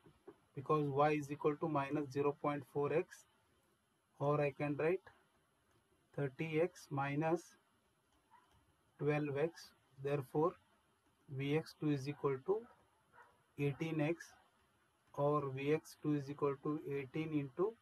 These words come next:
one point two five. Therefore, V X two is equal to twenty-two point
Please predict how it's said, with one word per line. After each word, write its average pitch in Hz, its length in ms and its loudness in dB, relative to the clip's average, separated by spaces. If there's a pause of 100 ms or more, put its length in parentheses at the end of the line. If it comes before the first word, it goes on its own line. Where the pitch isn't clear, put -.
(680)
one 143 420 0
point 208 260 0 (200)
two 143 220 0
five. 110 160 -2 (180)
Therefore, 147 560 0 (880)
V 147 180 2
X 156 220 0
two 156 80 -2
is 147 180 -2
equal 147 320 0
to 196 180 0 (120)
twenty-two 147 720 -4
point 147 240 0